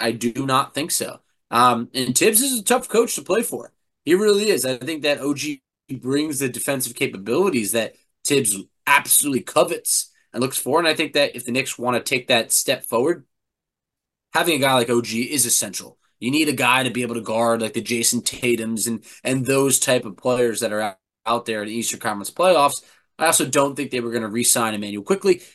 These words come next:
because they have Jalen Brunson. So I, I think that that was kind of that, you know, okay, at some point we're gonna move on from an R J Barrett, good player, uh, third overall pick behind Zion and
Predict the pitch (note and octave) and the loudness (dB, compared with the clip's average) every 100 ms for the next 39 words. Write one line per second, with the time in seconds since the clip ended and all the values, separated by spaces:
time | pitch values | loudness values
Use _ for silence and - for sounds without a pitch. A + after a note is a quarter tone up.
0 | _ D3+ - D3 - C#3+ - D3 C#3+ C3 | _ 0 2 2 2 0 0 0 2 0
1 | A2+ B2+ A#2 B2+ C#3 A#2+ F#2+ - _ - | -4 -4 -4 -2 0 -2 -4 -14 _ 0
2 | C3+ C3+ A#2+ B2 B2+ D3+ C3+ C3 C#3 D3 | 4 4 2 0 0 -2 -2 0 0 2
3 | B2+ - C#3+ C3+ B2 B2 B2 - _ _ | 0 0 0 -2 -2 0 -2 -4 _ _
4 | _ _ _ _ _ _ _ _ _ - | _ _ _ _ _ _ _ _ _ -6
5 | D#3 C3+ A#2 A#2 C3 C3+ D3+ C#3 C3 - | -2 -2 -2 -4 -2 2 4 6 4 2
6 | C#3+ C3 C#3+ C3+ B2+ C3 C3+ A#2+ A#2+ B2 | 2 2 2 2 -2 0 -2 0 2 0
7 | A#2+ B2 B2 F3+ G#3+ G3+ F#3 D#3 D#3 - | -2 -6 0 4 4 2 0 2 2 0
8 | B2+ A2 C#3+ F3+ B2+ C#3+ D3 D3+ D3+ C3+ | -8 -6 2 2 0 -2 0 0 -2 -6
9 | _ _ _ _ _ - C3 B2+ C3+ C3 | _ _ _ _ _ -8 -8 -2 0 0
10 | B2+ - - - _ - E3 F3+ F3+ E3+ | -2 -10 -20 -20 _ -4 0 4 2 2
11 | F3 D#3 D#3+ D#3+ D3 B2+ C3+ C3+ B2 C3+ | 0 0 -4 -2 -4 -2 -2 -2 -2 0
12 | C3+ C#3 C3+ C3+ B2+ C3+ | 0 -2 -2 -4 -6 -10